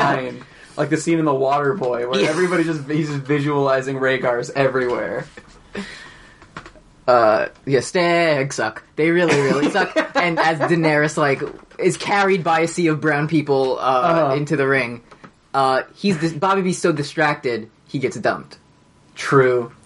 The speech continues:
Speaker 2: And then
Speaker 1: That's always
Speaker 2: Daenerys,
Speaker 1: how it
Speaker 2: and then
Speaker 1: goes.
Speaker 2: Daenerys says, "Dovagheris!" And she just wins, and everyone boos forever.
Speaker 1: No, yeah, yeah,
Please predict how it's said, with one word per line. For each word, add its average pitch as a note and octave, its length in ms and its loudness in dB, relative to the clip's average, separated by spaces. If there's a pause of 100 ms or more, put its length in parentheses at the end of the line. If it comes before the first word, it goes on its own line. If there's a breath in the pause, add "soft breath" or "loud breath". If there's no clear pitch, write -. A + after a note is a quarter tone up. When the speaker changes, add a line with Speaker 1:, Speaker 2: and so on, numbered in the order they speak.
Speaker 2:
And C#3 120 -4
then C#3 160 -2
Speaker 1:
That's B2+ 280 -2
always C#3+ 180 2
Speaker 2:
Daenerys, - 20 -6
Speaker 1:
how B2+ 100 2
it C3+ 40 2
Speaker 2:
and D#3 100 0
then D#3 120 2
Speaker 1:
goes. D3+ 100 0
Speaker 2:
Daenerys D3 300 2
says, C3+ 220 -2
"Dovagheris!" E4 960 2
And D#3+ 160 2
she E3 120 0
just D3+ 180 2
wins, A#2+ 300 -2
and C3+ 140 -2
everyone C3 320 -2
boos B2+ 240 -4
forever. A#2+ 260 0
Speaker 1:
No, F#3+ 160 2
yeah, G#3 180 2
yeah, F#3 120 2